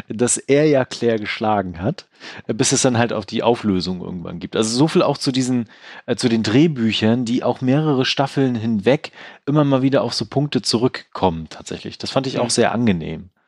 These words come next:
Speaker 2: Ja, stimmt. Ähm, allgemein, äh, das ist das Schöne bei Claire und Phil, dass ich denen total abkaufe, dass, dass sie sich lieben, dass sie ein Paar sind, obwohl sie so vers-,
Speaker 1: Mhm.
Speaker 2: so verschieden sind.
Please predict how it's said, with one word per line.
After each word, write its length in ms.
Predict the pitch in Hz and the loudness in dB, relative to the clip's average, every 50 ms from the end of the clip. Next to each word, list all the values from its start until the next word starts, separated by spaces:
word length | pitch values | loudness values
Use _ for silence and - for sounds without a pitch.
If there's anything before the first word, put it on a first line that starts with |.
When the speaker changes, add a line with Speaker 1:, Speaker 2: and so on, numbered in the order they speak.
| _ _ _ _ - | _ _ _ _ -12
Speaker 2:
Ja, 120 | 131 - - _ _ _ _ _ _ _ _ _ _ _ _ _ | -12 -12 -12 _ _ _ _ _ _ _ _ _ _ _ _ _
stimmt. 320 | - - 120 110 - - - - - - - - - _ | -8 -8 -8 -8 -8 -12 -18 -18 -18 -18 -20 -20 -20 _
Ähm, 400 | - 120 117 117 117 113 113 113 - _ _ _ _ _ _ _ | -4 -2 -2 0 0 -2 -4 -4 -8 _ _ _ _ _ _ _
allgemein, 560 | 123 143 165 180 170 160 160 165 170 165 139 - _ _ _ _ _ _ | 2 4 4 4 4 2 0 0 0 -2 -4 -8 _ _ _ _ _ _
äh, 140 | 127 120 - - | -14 -14 -14 -16
das 160 | 143 143 147 151 | -18 -14 -8 -6
ist 60 | 160 | -4
das 100 | 143 - | -4 -2
Schöne 220 | - 175 175 180 165 | -2 0 0 2 2
bei 240 | 143 139 139 143 | 4 4 4 4
Claire 580 | 139 - _ - - - 151 151 156 160 160 165 | 0 -2 _ -8 -6 2 4 6 6 8 6 6
und 140 | 151 135 - | 4 0 -2
Phil, 440 | - - - 160 175 190 202 202 202 | -2 0 4 4 6 6 6 4 4
dass 220 | - 160 143 139 | 2 0 0 0
ich 100 | 143 - | -4 -4
denen 180 | - 160 151 139 | -2 -2 -2 -2
total 340 | 156 139 - - 165 180 175 | -4 -6 -4 -2 -2 2 2
abkaufe, 460 | 165 - - - 165 160 151 - 160 | 0 0 2 2 2 2 4 2 0
dass, 160 | 139 - - | 0 0 -2
dass 180 | - - - - | -4 -4 -4 -4
sie 100 | - 147 | -6 -4
sich 280 | 135 143 135 - - | -4 -4 -4 -6 -4
lieben, 320 | 123 135 160 196 233 226 170 | -4 -2 0 0 0 0 0
dass 100 | 139 - | 0 -2
sie 120 | - 139 | -2 -6
ein 60 | 127 | -8
Paar 360 | - - - 131 175 226 240 151 | -6 -4 -2 0 2 2 2 2
sind, 340 | 120 120 139 185 233 - - - - - - - - | 2 0 -2 -2 -4 -10 -12 -12 -14 -14 -14 -6 -4
obwohl 280 | 135 131 123 151 190 | -4 0 2 2 2
sie 60 | 180 165 | 2 0
so 100 | 180 170 | -4 -6
vers-, 260 | - - 156 110 95 | -4 -4 -4 -2 -2
Speaker 1:
Mhm. 80 | 117 156 | -2 -4
Speaker 2:
so 80 | 151 | -4
verschieden 460 | 135 - 156 - - 180 175 147 120 92 | -4 -2 -2 -2 -2 -2 -4 -4 -6 -6
sind. 400 | 95 95 92 98 104 - - | -6 -8 -8 -10 -14 -18 -20